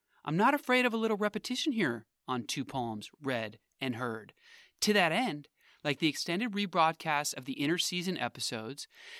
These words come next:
this season, the two poems read and heard will be read and heard again for those whom it pleases at the end of the podcast. Listeners have told me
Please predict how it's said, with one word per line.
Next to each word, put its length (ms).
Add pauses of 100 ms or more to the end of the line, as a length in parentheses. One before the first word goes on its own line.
(140)
this 160
season, 580 (220)
the 60
two 300
poems 420 (100)
read 400
and 140
heard 400 (220)
will 160
be 100
read 240
and 120
heard 260 (120)
again 920 (100)
for 120
those 320
whom 180
it 140
pleases 440 (120)
at 160
the 240
end 380 (200)
of 200
the 100
podcast. 1120 (840)
Listeners 480
have 160
told 260
me 220